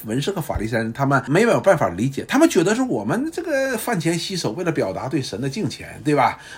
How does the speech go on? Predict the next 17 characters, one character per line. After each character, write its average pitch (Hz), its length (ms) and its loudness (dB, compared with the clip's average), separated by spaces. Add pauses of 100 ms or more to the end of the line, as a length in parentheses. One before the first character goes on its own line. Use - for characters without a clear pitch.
为 214 120 6
了 151 80 4
对 170 140 2
洁 98 260 -4
净 165 200 0
的 110 360 -4
这 127 100 -4
个 104 80 -4
敬 214 200 -2
虔， - 340 -12
我 110 120 -6
们 131 80 0
要 165 60 0
洁 101 200 -4
净 165 160 2
自 135 100 -4
己， 98 180 -6